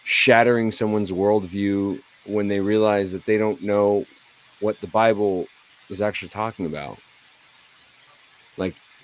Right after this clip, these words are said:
I, and you and I have had to go, go through when we figure out, uh, oh, that's what happened at the beginning. Oh, it's such a, it's, it's such an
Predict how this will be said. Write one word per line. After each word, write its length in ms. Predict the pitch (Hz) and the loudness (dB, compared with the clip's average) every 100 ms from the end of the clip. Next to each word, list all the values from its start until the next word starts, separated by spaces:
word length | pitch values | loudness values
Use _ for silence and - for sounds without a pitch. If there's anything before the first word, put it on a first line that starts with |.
| - | -2
I, 440 | 113 117 110 107 - | 2 4 2 0 -4
and 160 | 98 | -8
you 200 | 92 107 107 | -6 -2 2
and 60 | |
I 80 | 107 | 2
have 140 | 107 92 | 0 -2
had 180 | 90 | -6
to 40 | 90 | -6
go, 220 | 85 90 | -4 -6
go 300 | 82 87 90 | -4 -4 -4
through 260 | - 92 90 | -4 -6 -4
when 220 | 90 90 | -2 -4
we 100 | 90 | -6
figure 320 | - 90 90 | -8 -4 0
out, 180 | 87 - - - - - - - - - - - - - - | 0 -4 -14 -20 -20 -20 -20 -20 -20 -20 -20 -20 -20 -20 -10
uh, 120 | 117 117 _ - - | -6 -6 _ -20 -6
oh, 760 | 117 117 117 120 120 110 95 87 | 4 8 10 10 10 8 6 2
that's 640 | 80 98 107 123 123 - | 0 2 4 4 0 -4
what 200 | 98 92 | -2 -2
happened 640 | 82 90 82 78 82 76 - - - | -2 -4 -4 -4 -8 -10 -14 -20 -16
at 220 | 82 - | -14 -12
the 80 | 80 | -12
beginning. 640 | 82 78 82 76 73 80 - - - - - - | -12 -10 -10 -10 -14 -18 -20 -20 -20 -20 -20 -2
Oh, 600 | 110 117 117 104 82 73 - - - - | 4 6 8 6 4 -2 -12 -20 -20 -16
it's 160 | - 101 | -8 -4
such 340 | - 180 175 | 2 2 4
a, 160 | 160 127 - - - - - | 4 2 0 -20 -20 -20 -10
it's, 320 | 131 123 - - | 0 0 0 -4
it's 180 | - 127 | -2 -2
such 360 | - - 170 160 | 0 2 2 2
an 140 | 117 | 0